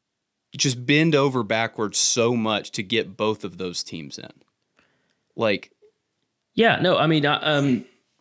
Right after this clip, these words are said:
Speaker 2: I mean, I'm more sold on Alabama, but the, the, the Texas one is the one that I think we're not talking about as much and is kind of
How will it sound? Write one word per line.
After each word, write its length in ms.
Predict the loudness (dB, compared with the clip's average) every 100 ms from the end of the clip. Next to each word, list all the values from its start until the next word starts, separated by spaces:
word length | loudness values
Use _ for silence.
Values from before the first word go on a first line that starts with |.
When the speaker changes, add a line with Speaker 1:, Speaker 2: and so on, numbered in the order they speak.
| _ _ -2
Speaker 2:
I 80 | 2
mean, 140 | 2
I'm 160 | 2 4
more 180 | 6 4
sold 300 | 2 2 4
on 140 | 2
Alabama, 600 | 0 -2 -2 -2 -2 -4
but 260 | -4 -4 -2
the, 100 | -4
the, 160 | 0 0
the 140 | 0
Texas 460 | 0 0 0 0 0
one 160 | 2
is 160 | 2 0
the 80 | -2
one 200 | -2 0
that 120 | 0
I 140 | 0
think 540 | -2 -4 -4 -4 -8 -20 _ _ -2
we're 100 | 0
not 160 | 0 0
talking 320 | -4 -4 -4
about 160 | -4
as 100 | -4
much 420 | -4 -4 -4 -10 -14 _ _ _ _ _ -4
and 160 | -2
is 100 | 0
kind 240 | 0 0 0
of 320 | -2 -6 -20